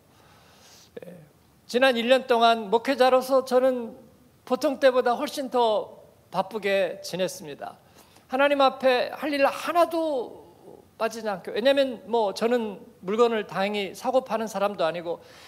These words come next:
비행기로 들고 다녀야 되는 사람도 아니기 때문이죠. 에, 뭐 선교지를 가야 하고, 어, 초대받은 것들이 있었지만 그곳은 뭐, 가지 못했지만, 그러나, 어, 온라인으로 갈 수 있었고, 글로 갈 수 있었고,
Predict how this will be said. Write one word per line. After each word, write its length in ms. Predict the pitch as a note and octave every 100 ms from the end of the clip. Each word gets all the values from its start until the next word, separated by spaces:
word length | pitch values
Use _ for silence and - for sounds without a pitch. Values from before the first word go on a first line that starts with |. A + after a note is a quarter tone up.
| - -
비행기로 460 | G3 A#3 A#3 A#3 A#3
들고 280 | G#3+ B3+
다녀야 560 | B3 G3 A3 A3+ G#3 G3+
되는 180 | F#3 F#3+
사람도 540 | F3 F#3+ F3+ F3+ E3+
아니기 320 | D3 E3+ D#3+
때문이죠. 840 | D#3+ F3+ F#3 D3+ C3+ C#3+ C#3 C3+ - - - - - - - _ -
에, 40 | C#3 C#3+ - - -
뭐 160 | E3
선교지를 560 | E3+ A#3 B3+ B3+ A#3 A3+
가야 300 | F#3 G3+ F#3+
하고, 1160 | F#3+ F#3 F#3+ F#3+ F3 E3 - E3 D3+ C3 - -
어, 120 | - - -
초대받은 520 | C4+ C4+ B3+ A#3+ A#3+
것들이 360 | A#3 A#3 A3+ G3+
있었지만 500 | - G#3 G#3+ G#3+ G3
그곳은 480 | C4 D4+ - C4 F3+
뭐, 120 | -
가지 240 | - A#3+
못했지만, 680 | C4 G3 A3 - G3+ F#3 D#3+ - - -
그러나, 640 | - B3 B3+ B3+ A#3+ - - -
어, 440 | D#3 - - - - _ _ _ _ _ _ _ _ _ _ _ _ -
온라인으로 580 | G#3+ C#4 D4 C4+ C4+ C4
갈 140 | A#3
수 120 | -
있었고, 540 | C4 - A#3 A#3+ A#3 A#3
글로 340 | G#3 B3 D4
갈 180 | B3 G#3+
수 100 | C4
있었고, 600 | A#3+ A#3 G#3 A3+ A3 -